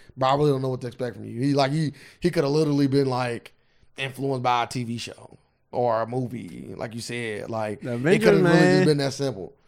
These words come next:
Speaker 1: Or it coulda been that one guy that, that he know that talked to him, like, "Bro, you know aliens really exist," and,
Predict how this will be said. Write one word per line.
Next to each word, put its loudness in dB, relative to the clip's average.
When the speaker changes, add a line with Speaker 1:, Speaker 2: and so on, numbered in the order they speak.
Speaker 1:
Or 6
it 2
coulda 2
been 0
that 2
one 0
guy 2
that, -2
that 0
he -4
know 0
that -6
talked -6
to -12
him, -10
like, -18
"Bro, -12
you -10
know -4
aliens -2
really -2
exist," -2
and, -10